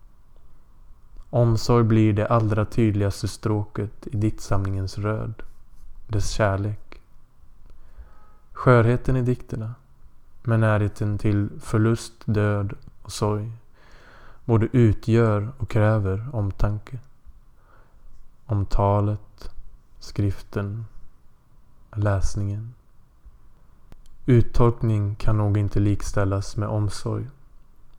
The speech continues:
Men kanske kan man tänka sig att omsorg alltid måste vara tydande. Jag ställs till sist inför min läsnings våld och försorg. De scheman jag upprättat, vad jag omöjliggjort.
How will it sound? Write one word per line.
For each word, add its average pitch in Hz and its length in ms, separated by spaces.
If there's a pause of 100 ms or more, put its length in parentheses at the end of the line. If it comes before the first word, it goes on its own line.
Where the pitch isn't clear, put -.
(220)
Men 110 240
kanske 113 380
kan 117 160
man 110 140
tänka 104 380
sig 104 280
att 107 140
omsorg 113 600
alltid 107 340
måste 104 280
vara 101 340
tydande. 113 680 (1300)
Jag 113 160
ställs 117 400
till 110 200
sist - 440
inför 107 300
min 107 200
läsnings 107 540
våld 101 380
och - 220
försorg. 110 540 (1500)
De 107 200
scheman 110 500
jag 107 120
upprättat, - 920 (120)
vad 104 200
jag 101 200
omöjliggjort. 107 1300